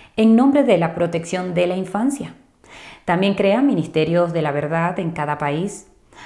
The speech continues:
Además, no se trata de una teoría de la conspiración. Cada país tendrá un coordinador de servicios digitales,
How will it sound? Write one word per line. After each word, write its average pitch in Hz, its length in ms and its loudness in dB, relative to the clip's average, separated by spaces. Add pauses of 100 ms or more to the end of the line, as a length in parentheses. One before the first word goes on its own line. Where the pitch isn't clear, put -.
(220)
Además, 220 460 0 (200)
no 240 240 2
se 294 140 -2
trata 294 300 0
de 190 120 2
una 165 240 -2
teoría 170 320 -2
de 185 80 -2
la 202 100 -4
conspiración. 165 880 -4 (460)
Cada 262 240 2
país 226 540 -2
tendrá 175 280 -2
un 202 80 -2
coordinador 190 760 -2
de 233 120 -2
servicios 170 540 -4
digitales, 180 800 -4